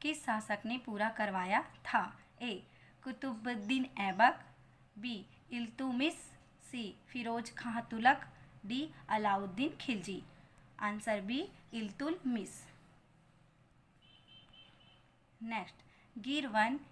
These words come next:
किसके लिए प्रसिद्ध है? ए, सी सेंचुरी, बी, हिरण पार्क, डी,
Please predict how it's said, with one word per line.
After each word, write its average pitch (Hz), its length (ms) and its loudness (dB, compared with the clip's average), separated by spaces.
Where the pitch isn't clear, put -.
किसके 262 400 -2
लिए 214 240 0
प्रसिद्ध 226 500 -4
है? 202 240 0
ए, 202 220 -6
सी 285 220 0
सेंचुरी, 262 720 0
बी, 254 380 -4
हिरण 214 340 0
पार्क, 240 420 10
डी, 247 400 -6